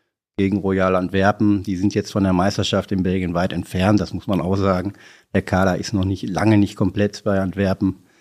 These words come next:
Viele junge Spieler, aber gerade die Flügelspieler in der ersten Halbzeit, äh, haben Bochum schon, äh, vor Probleme gestellt. Und insofern auch ein guter Test zu sehen, wie weit, äh, da die letzte Kette auch, äh, ist.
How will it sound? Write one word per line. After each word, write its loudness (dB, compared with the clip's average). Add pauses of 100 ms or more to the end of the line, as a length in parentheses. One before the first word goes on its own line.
(280)
Viele 0
junge 2
Spieler, 0
aber 2
gerade 0
die -6
Flügelspieler 2
in 0
der -4 (160)
ersten 0
Halbzeit, -2
äh, -4
haben -2
Bochum 0
schon, -4
äh, -8
vor -4
Probleme 2
gestellt. 2
Und -8
insofern -2 (580)
auch 2
ein 4
guter 0
Test -6
zu -2
sehen, 0
wie -4
weit, 2
äh, -2
da -2
die -6
letzte -6
Kette -2
auch, -8
äh, -8
ist. -10